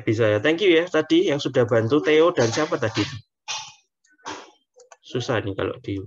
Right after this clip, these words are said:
eh, ya boleh, Theo, boleh. Ya dikumpulkan aja teman-teman ya,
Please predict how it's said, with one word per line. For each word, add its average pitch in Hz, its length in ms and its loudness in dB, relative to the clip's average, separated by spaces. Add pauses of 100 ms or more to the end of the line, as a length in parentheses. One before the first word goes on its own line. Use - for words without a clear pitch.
(4000)
eh, 147 800 2 (1900)
ya 135 240 2
boleh, 120 460 2 (180)
Theo, 117 400 0
boleh. 98 320 -4 (1300)
Ya 151 160 2
dikumpulkan 190 560 0
aja 202 240 2
teman-teman 170 380 2
ya, 123 140 2